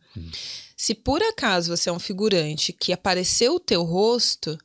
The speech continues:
Speaker 1: Hum.
Speaker 2: aí você já ganha mais. Aí você vai ganhar, tipo, duzentos o dia,
Speaker 1: Hum.
Speaker 2: né? Tipo
Speaker 1: Já vai melhorando.
Speaker 2: e já vai melhorando.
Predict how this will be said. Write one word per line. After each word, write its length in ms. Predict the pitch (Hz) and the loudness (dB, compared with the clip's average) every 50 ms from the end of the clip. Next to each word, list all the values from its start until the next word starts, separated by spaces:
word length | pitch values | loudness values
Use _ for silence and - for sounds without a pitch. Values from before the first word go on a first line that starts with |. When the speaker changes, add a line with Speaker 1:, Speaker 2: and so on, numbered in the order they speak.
| _ _ _ _ _ - | _ _ _ _ _ -12
Speaker 1:
Hum. 100 | 113 98 95 | -12 -8 -6
Speaker 2:
aí 100 | 127 170 | -6 -6
você 180 | 160 165 - - | -2 -2 -2 -2
já 120 | 175 180 175 | -2 -4 -4
ganha 260 | 175 180 180 185 208 | -4 -4 -2 -2 -2
mais. 380 | 247 233 - - - - - - | -4 -4 -6 -6 -4 -4 -4 -2
Aí 60 | 160 | -2
você 100 | - - | -4 -6
vai 140 | - 170 170 | -4 -4 -6
ganhar, 240 | 170 170 175 175 175 | -4 -6 -6 -6 -6
tipo, 340 | - - - _ - 165 - _ - | -6 -8 -8 _ -16 -18 -18 _ -16
duzentos 760 | - 165 170 170 190 208 202 185 165 160 - - 143 147 160 | -12 -8 -2 0 2 2 2 2 -2 -4 -8 -8 -8 -6 -6
o 60 | 147 | -6
dia, 560 | 147 156 170 190 202 196 185 170 156 156 160 165 - _ _ _ _ - - | -6 -4 -2 0 0 0 0 -2 -2 -4 -8 -10 -14 _ _ _ _ -18 -14
Speaker 1:
Hum. 520 | - 90 78 76 76 73 73 76 76 - - | -12 -10 -10 -10 -10 -10 -12 -12 -12 -12 -12
Speaker 2:
né? 180 | - 160 151 151 | -10 -10 -8 -6
Tipo 480 | 151 - - - - 170 160 151 165 156 - _ _ _ _ _ _ - | -6 -6 -6 -6 -6 -6 -6 -6 -8 -10 -14 _ _ _ _ _ _ -8
Speaker 1:
Já 120 | - 82 | -8 -6
vai 120 | 78 90 90 | -4 -4 -4
melhorando. 540 | 90 90 92 95 98 95 87 80 71 - | -4 -2 -2 0 0 0 -2 -4 -4 -4
Speaker 2:
e 20 | 185 | -4
já 140 | 185 202 185 | -2 -2 0
vai 140 | 185 180 | 0 0
melhorando. 760 | 185 180 180 185 196 214 240 240 202 175 160 151 156 160 165 | 0 0 0 0 0 0 0 2 2 0 0 -2 -6 -8 -10